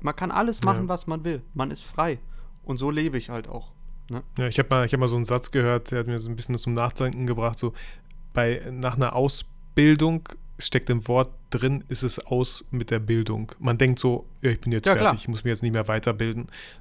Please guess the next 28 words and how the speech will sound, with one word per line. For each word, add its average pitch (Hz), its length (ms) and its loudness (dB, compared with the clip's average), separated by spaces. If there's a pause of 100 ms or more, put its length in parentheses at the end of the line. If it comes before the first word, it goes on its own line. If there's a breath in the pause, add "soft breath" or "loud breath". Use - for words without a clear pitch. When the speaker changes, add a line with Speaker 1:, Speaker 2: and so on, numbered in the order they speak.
Speaker 2:
So, 113 320 -2
aber 117 320 2
was 120 140 0
für - 140 -4
eine 113 180 -2
Speaker 1:
Aber 135 160 6
es 147 80 6
ist 135 60 -4
Speaker 2:
Möglichkeit 123 280 4
Speaker 1:
ja 123 180 4 (800 loud breath)
Speaker 2:
wir 117 160 -2
haben, 107 300 -4
was 113 140 -2
für 107 160 -6
tolle 131 240 4
Speaker 1:
Du - 80 0
Speaker 2:
Bücher 131 340 0
es 113 160 -2
für - 140 -6
gerade 120 340 -2
mal 131 240 0
zehn 135 400 -2
Euro, 120 500 -4
mal 127 340 0
zwanzig 143 600 -2
Euro 120 300 -4
gibt - 460 -8
und - 580 -6